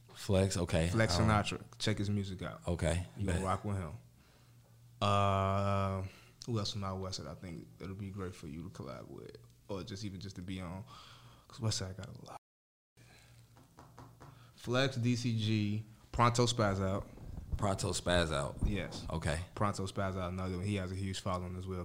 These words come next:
Speaker 2: They love Pronto. Um,
Speaker 1: It's a fire name.
Speaker 2: Yeah, and he's a character too.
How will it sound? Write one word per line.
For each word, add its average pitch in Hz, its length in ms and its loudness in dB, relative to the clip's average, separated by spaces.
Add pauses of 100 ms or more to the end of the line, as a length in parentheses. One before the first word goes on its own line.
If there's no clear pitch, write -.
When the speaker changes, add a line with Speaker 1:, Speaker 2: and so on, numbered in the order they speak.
(120)
Speaker 2:
They 98 80 -8
love 92 240 -2
Pronto. 82 440 -6 (560)
Um, 104 540 2
Speaker 1:
It's 104 100 0
a 101 40 0
fire 71 420 0
name. 71 380 -4 (680)
Speaker 2:
Yeah, 120 100 -2 (340)
and 151 200 6
he's 131 160 8
a 123 100 8
character 117 460 8
too. 120 140 10